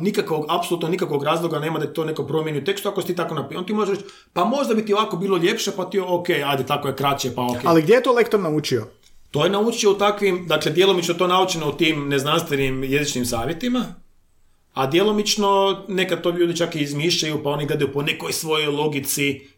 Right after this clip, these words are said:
Speaker 2: A
Speaker 1: je li to
Speaker 2: jesu
Speaker 1: ne
Speaker 2: li
Speaker 1: može
Speaker 2: jezični savjetnici kompletno sranje?
Speaker 1: Da, dakle, to su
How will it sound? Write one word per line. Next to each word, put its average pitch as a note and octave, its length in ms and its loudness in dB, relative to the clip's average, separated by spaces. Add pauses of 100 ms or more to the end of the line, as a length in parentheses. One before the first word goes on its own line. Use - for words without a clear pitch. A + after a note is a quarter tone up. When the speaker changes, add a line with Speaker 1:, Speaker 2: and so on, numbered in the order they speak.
Speaker 2:
A C3+ 40 -2
Speaker 1:
je C#3+ 60 4
li C#3+ 60 10
to D#3 40 10
Speaker 2:
jesu F#3+ 180 4
Speaker 1:
ne B3 60 2
Speaker 2:
li A#3 60 6
Speaker 1:
može G3 180 6
Speaker 2:
jezični G3+ 360 4
savjetnici F3 680 2
kompletno C#3 420 0
sranje? G2 340 -8 (1040)
Speaker 1:
Da, C3 320 -4
dakle, - 260 -4
to D#3 140 2
su - 300 -6